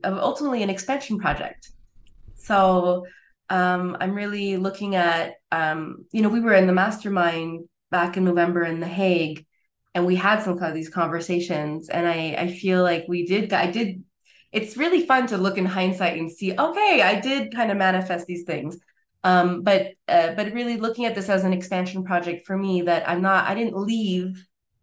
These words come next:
the whole Canadian market and my, all my network and everything I built over here. I'm just expanding it here in Europe. And we know with technology and A I and all these wonderful things that, like, the world is becoming a smaller, more connected place ever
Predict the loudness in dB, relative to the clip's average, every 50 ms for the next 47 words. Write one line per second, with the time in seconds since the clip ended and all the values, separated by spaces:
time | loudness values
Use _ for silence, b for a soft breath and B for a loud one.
0 | _ _ _ -8 -6 -4 -2 0 0 0 0 -2 -6 -6 -6 -4 -2 0 2 2
1 | 4 4 4 4 2 2 0 0 0 2 2 0 0 -2 0 0 0 0 0 -2
2 | 0 0 0 0 0 -2 0 -2 -4 -4 -4 -6 -6 -4 -4 -6 -6 -6 -4 -4
3 | -4 -2 -2 -2 -2 -2 -2 -4 -4 -4 -4 -6 -4 0 0 2 2 2 0 -4
4 | -6 -8 -12 -16 -6 -4 -2 -2 0 -2 -2 -2 -4 -4 -6 -8 -12 -16 _ _
5 | _ _ _ _ _ _ -8 -4 0 2 2 2 2 2 0 0 2 4 4 4
6 | 4 4 2 -2 -4 -4 -4 -6 -10 b b b b _ _ -2 0 4 4 6
7 | 6 8 6 6 4 2 -2 -6 -4 -2 0 0 0 0 -2 -4 -6 -6 -4 -2
8 | -2 0 0 2 2 2 4 4 4 2 2 2 0 0 0 -2 -2 -4 -4 -2
9 | -2 -2 -4 -4 -6 -4 -2 -2 0 0 0 -2 -2 -2 -2 -4 -4 -6 -6 -4
10 | -2 -2 -2 -2 -4 -6 -8 -8 -6 -4 -2 -2 -2 -2 -2 -2 -4 -2 0 2
11 | 2 4 4 4 2 2 2 0 0 -2 -2 -4 -4 -6 -6 -6 -6 -8 -12 -12
12 | -10 -8 -8 -6 -6 -4 -4 -4 -4 -4 -6 -6 -8